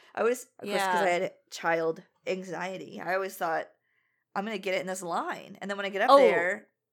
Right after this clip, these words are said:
Speaker 2: yeah.
Speaker 1: I'm gonna have it all of a sudden, even though I'm pretty sure I don't have it. I think I'm
Speaker 2: Well,
Speaker 1: gonna
Speaker 2: the
Speaker 1: have
Speaker 2: adults
Speaker 1: it.
Speaker 2: were always so, like, weird and secretive about it, and it made it seem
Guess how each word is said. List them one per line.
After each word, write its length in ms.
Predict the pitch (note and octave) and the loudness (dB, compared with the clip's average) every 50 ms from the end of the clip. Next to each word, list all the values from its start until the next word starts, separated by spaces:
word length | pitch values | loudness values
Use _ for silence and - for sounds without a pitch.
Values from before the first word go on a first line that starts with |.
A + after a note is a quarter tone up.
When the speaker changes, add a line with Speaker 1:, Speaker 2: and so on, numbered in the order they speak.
| _ _ _ - | _ _ _ -2
Speaker 2:
yeah. 120 | C4+ F4 B4 | 4 4 6
Speaker 1:
I'm 60 | D5+ C5+ - | 6 6 4
gonna 160 | A3+ G#3 G3+ | 4 2 0
have 240 | A#3 A3+ A#3 B3+ B3 | -2 -2 -2 -2 0
it 40 | G3 | -2
all 100 | E3+ D3+ | -2 -2
of 40 | C#3 | -4
a 40 | F#3 | -6
sudden, 260 | - F3 D3 D#3 E3+ | -8 -8 -10 -10 -10
even 160 | F3 F#3 F#3+ | -12 -10 -8
though 100 | F#3+ G3 F#3+ | -6 -6 -6
I'm 80 | F#3 | -8
pretty 180 | G#3 - A#3+ G#3+ | -10 -14 -16 -14
sure 160 | G#3+ A3 G3+ | -8 -4 -2
I 60 | F3+ | -2
don't 160 | F3 F3+ F#3 G3+ | -2 -2 -6 -8
have 240 | F#3 G3 G3+ F#3+ - | -8 -6 -6 -6 -6
it. 200 | - - - _ _ _ _ _ _ | -10 -12 -14 _ _ _ _ _ _
I 60 | - G#3+ | -16 -14
think 120 | G#3 - | -12 -8
I'm 60 | - | -4
Speaker 2:
Well, 80 | - C#4+ | -2 0
Speaker 1:
gonna 80 | D#4 | 0
Speaker 2:
the 40 | F4+ | 0
Speaker 1:
have 80 | E4+ A#3+ | 0 2
Speaker 2:
adults 200 | B3+ B3 C4+ C4+ | 2 2 0 0
Speaker 1:
it. 60 | - | 0
Speaker 2:
were 80 | E4+ D#4+ | -2 2
always 360 | - A3 A#3+ A#3+ C4+ D4+ C#4 | 4 4 4 4 4 2 2
so, 120 | - C4 A#3+ | -2 -2 -2
like, 180 | C4 C4+ - | -2 -2 -4
weird 340 | A3+ F#3 A3+ G3+ G#3+ A#3 A#3+ | -6 -6 -4 -2 -2 -2 -2
and 120 | A#3 G3 G3+ | -4 -8 -10
secretive 480 | - - A3 A3 - - A#3 A3 F3+ | -10 -10 -10 -10 -10 -10 -10 -10 -10
about 300 | F#3 G#3 - D3 C3 A#2 C3+ | -10 -8 -6 -4 -4 -4 -4
it, 200 | F#3 G#3 G#3+ - | -6 -6 -6 -6
and 100 | D3 F#3+ | -4 -4
it 80 | F#3 | -4
made 220 | F3+ F#3 F#3 G3 F#3+ | -4 -2 -4 -2 -2
it 120 | G3 - | -4 -4
seem 480 | - - G#3+ G3 F#3+ F3+ - G3 - | -4 -6 -8 -8 -8 -8 -10 -12 -14